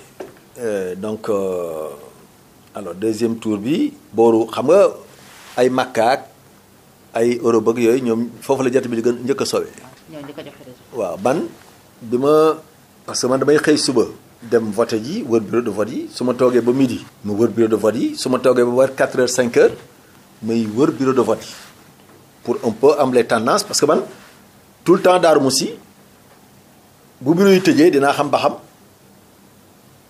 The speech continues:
Speaker 2: Yéen a
Speaker 1: fu
Speaker 2: ngi
Speaker 1: tendance yi toll.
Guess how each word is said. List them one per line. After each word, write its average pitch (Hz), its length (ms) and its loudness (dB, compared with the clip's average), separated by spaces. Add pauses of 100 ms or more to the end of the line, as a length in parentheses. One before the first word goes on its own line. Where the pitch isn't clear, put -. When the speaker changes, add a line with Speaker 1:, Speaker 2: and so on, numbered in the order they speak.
(1400)
Speaker 2:
Yéen 165 100 -18
a - 60 -10
Speaker 1:
fu 151 60 -2
Speaker 2:
ngi 147 60 0
Speaker 1:
tendance 143 340 2
yi 123 80 0
toll. 98 180 2